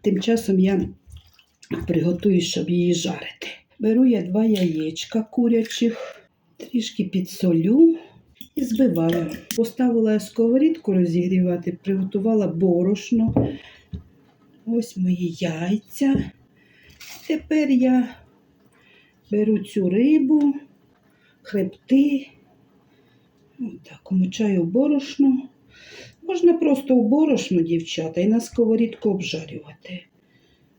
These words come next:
А можна, не забувайтеся, це просто викласти на жаровню і спекти. До речі, я так робила, смачно.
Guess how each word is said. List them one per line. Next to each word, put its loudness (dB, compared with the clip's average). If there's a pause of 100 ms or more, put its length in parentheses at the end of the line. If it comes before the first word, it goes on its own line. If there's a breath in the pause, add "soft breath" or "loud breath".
(800)
А -4
можна, 4
не 6
забувайтеся, -2
це -6
просто -2
викласти -2
на 0
жаровню 2
і 0
спекти. -10 (600 loud breath)
До -6
речі, -4
я -4
так -12
робила, -2
смачно. -8